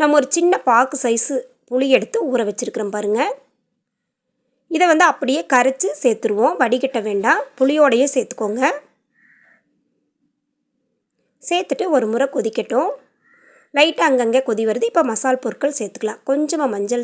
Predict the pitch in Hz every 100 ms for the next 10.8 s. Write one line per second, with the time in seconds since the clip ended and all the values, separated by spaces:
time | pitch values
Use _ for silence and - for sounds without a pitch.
0 | 240 427 - - - _ - 285 320 339
1 | - 277 247 220 214 220 233 214 214 254
2 | 262 262 262 240 - 262 269 392 - -
3 | - - 285 330 370 381 302 233 240 254
4 | 226 214 208 208 523 311 277 269 233 226
5 | 220 220 - 294 262 220 - 202 196 202
6 | - _ _ _ _ _ _ _ _ _
7 | _ _ _ _ _ _ 349 359 339 -
8 | 240 302 262 254 254 208 - 302 254 202
9 | - 202 196 - _ _ _ _ _ _
10 | _ _ _ _ - 339 320 -